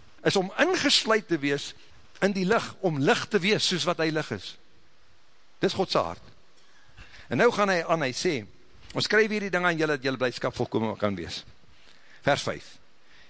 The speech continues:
"En dit is die verkondiging wat ons van hom gehoor het, aan julle verkondig.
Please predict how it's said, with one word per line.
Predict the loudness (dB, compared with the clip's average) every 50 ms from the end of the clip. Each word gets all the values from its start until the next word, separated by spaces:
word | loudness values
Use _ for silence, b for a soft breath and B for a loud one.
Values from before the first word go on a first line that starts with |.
| b
"En | -4 2
dit | 2 2 0
is | 2 -2
die | 0
verkondiging | 0 -2 0 0 0 2 2 2 2 2 0
wat | 0 0 2
ons | 0 2
van | 2 2
hom | 2 2 2
gehoor | 4 6 8 8 6
het, | 6 4
aan | 2 4 6
julle | 6 6 6
verkondig. | 4 2 -2 2 2 2 2 0 -6